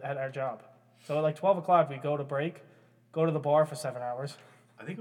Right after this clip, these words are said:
Speaker 2: I think I remember you telling me about this.
Speaker 1: Yeah, I'm wearing the shirt now. I thought I was. And then, uh, I still have the work shirts. I wear it all the time. <laughs> Hey, fuck you guys. Doing the same amount of work with this shirt then now as I do now. <laughs>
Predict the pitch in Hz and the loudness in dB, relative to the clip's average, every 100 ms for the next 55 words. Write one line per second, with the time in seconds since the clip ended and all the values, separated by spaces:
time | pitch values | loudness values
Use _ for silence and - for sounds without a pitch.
0 | 220 131 160 165 143 131 120 110 - 101 | -12 -14 -12 -10 -10 -12 -16 -16 -14 -14
1 | 95 87 85 80 - - - 131 127 127 | -12 -12 -12 -14 -16 -16 -8 -6 -4 -6
2 | 139 160 165 160 165 156 123 123 127 123 | -6 -4 -4 -4 -6 -6 -10 -12 -12 -14
3 | 123 131 - _ _ _ _ _ - 143 | -16 -18 -20 _ _ _ _ _ -14 -8
4 | 139 139 135 135 135 143 131 123 131 - | -6 -6 -4 -6 -4 -6 -6 -6 -8 -8
5 | 139 139 131 139 135 135 139 147 143 - | -10 -10 -8 -8 -6 -8 -8 -8 -8 -12
6 | - _ _ - 160 - - - - 156 | -20 _ _ -12 -12 -12 -20 -20 -14 -4
7 | 277 247 254 240 208 175 160 147 - - | -2 0 -2 0 4 4 4 -2 -10 -20
8 | _ _ - - 202 196 165 196 214 202 | _ _ -20 -10 -2 0 0 0 4 4
9 | 190 160 196 185 165 185 165 185 180 175 | 4 2 2 0 -4 -4 -2 -4 0 0
10 | 175 170 170 143 139 147 151 156 151 139 | 2 2 2 2 -2 -4 -4 -2 -2 -2
11 | - - - - - | -6 -18 -20 -20 -12